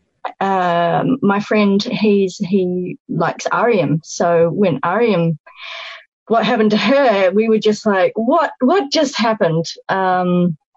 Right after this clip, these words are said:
oh, so many different things. Um, when Saru lost his ganglia and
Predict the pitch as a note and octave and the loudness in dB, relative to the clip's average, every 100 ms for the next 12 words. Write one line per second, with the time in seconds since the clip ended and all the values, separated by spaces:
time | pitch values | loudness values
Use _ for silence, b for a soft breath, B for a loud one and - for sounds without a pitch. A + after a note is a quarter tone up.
0 | _ _ - - B3+ B3 A3 G#3 C4+ C4 | _ _ -12 -2 0 2 0 0 2 2
1 | B3+ A#3+ A#3+ B3 B3+ A3+ G3+ G3 - - | 2 2 0 0 0 2 0 0 -4 -4
2 | G#3 G#3 G3+ G3+ G3+ G3 F#3+ F#3+ G3+ _ | 0 0 2 2 4 4 2 0 -2 _
3 | b _ _ - G#3+ A#3 A3+ A3+ A3 A3 | b _ _ -4 0 2 2 2 2 2
4 | A#3+ - B3+ A#3+ C4 B3+ A#3+ A3 G#3+ - | -2 -2 0 2 4 4 2 0 -2 -4
5 | G#3 - G#3+ A#3+ B3+ A#3 A#3 A#3 A3+ A3 | -4 0 0 2 2 2 2 4 2 0
6 | - F#3+ G3 G3+ | -2 0 0 0